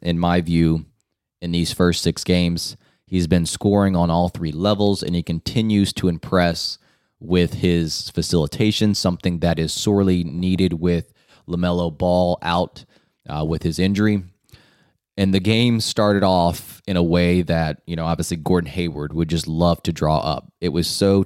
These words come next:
typical of him. First shot of the game, pull up mid-range off of a curl to the free throw line.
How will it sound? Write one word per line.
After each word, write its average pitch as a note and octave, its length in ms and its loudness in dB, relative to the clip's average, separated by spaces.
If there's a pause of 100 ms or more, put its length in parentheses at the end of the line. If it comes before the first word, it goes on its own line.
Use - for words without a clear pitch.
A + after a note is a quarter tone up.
typical E2 800 -2
of D#2+ 220 -2
him. C#2+ 380 -8 (520)
First A2 240 0
shot G#2 220 2
of F#2 40 0
the F#2+ 80 2
game, E2 440 0 (360)
pull G2+ 180 2
up F2+ 100 -2
mid-range E2+ 580 0
off E2 220 -2
of D#2+ 100 -6
a D#2+ 60 -2
curl E2 400 2
to - 100 -10
the - 80 -8
free D2+ 180 -4
throw C2 160 -4
line. C2 300 -8